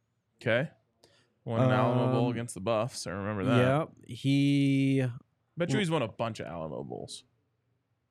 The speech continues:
Speaker 2: He's been in the Alamo Bowl at least twice that I see. Yep,
Speaker 1: Okay.
Speaker 2: only twice. He's
Speaker 1: Okay.
Speaker 2: two and oh.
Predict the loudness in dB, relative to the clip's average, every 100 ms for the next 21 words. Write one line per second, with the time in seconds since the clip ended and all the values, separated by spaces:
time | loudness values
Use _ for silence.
0 | _ _ _ _ -2 2 2 2 2 0
1 | 2 2 0 0 0 2 2 0 0 -4
2 | _ -12 -6 -6 -6 -8 -4 -4 -2 -4
3 | -4 -6 -6 -4 -4 -4 -2 0 0 2
4 | 0 0 0 0 0 -2 2 4 4 2
5 | 0